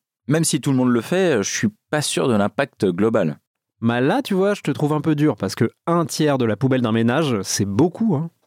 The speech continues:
Speaker 1: Alors, un tiers de la poubelle d'un ménage, c'est beaucoup, sauf que, sauf que les déchets ménagers, c'est seulement six pour cent des tonnes de déchets produits par an en France. Donc, un tiers de six pour cent, ça fait pas beaucoup.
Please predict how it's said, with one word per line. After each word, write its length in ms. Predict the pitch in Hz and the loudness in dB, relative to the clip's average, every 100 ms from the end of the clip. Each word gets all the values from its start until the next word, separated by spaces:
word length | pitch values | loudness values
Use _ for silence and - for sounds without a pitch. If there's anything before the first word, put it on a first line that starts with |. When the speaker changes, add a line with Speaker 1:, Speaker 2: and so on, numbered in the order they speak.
| _ | _
Speaker 1:
Alors, 320 | - 110 - - | -2 0 0 -2
un 140 | 139 | -2
tiers 240 | 131 156 139 | 0 -2 0
de 80 | |
la 120 | 110 101 | 0 0
poubelle 300 | 113 110 107 | 0 0 2
d'un 120 | 101 | 2
ménage, 300 | 101 113 107 | 2 2 0
c'est 160 | - | -2
beaucoup, 600 | 85 92 98 - 190 226 | 0 0 0 0 2 2
sauf 500 | 208 - - 156 170 - | 0 -4 0 0 0 -6
que, 800 | - 107 104 98 95 92 90 87 85 | 0 2 2 2 2 2 2 0 0
sauf 180 | 160 147 | -2 -2
que 100 | 104 | -2
les 120 | 92 | 0
déchets 240 | 113 127 | 0 2
ménagers, 400 | 104 87 90 180 | 2 2 0 0
c'est 160 | 101 104 | 0 0
seulement 320 | - 123 165 | 0 2 2
six 320 | - - 190 | 2 0 0
pour 220 | - 139 | 0 -2
cent 180 | - 151 - | 0 -2 -2
des 140 | - 92 | -2 0
tonnes 180 | 131 | 0
de 80 | 123 | 0
déchets 300 | 95 107 139 | 0 0 0
produits 420 | - - 110 127 | -4 -2 0 0
par 220 | 160 101 123 | -2 0 0
an 160 | 160 | 0
en 100 | 127 | -2
France. 300 | 117 117 107 | -2 0 0
Donc, 220 | 95 87 - | 0 -2 -4
un 100 | - | -2
tiers 220 | 135 147 120 | 0 0 0
de 60 | |
six 160 | 98 104 | 0 0
pour 200 | 98 - | 0 0
cent, 140 | 90 | -2
ça 120 | - | -2
fait 140 | 101 135 | -2 -2
pas 140 | 151 | 0
beaucoup. 300 | 147 107 117 | 0 0 -2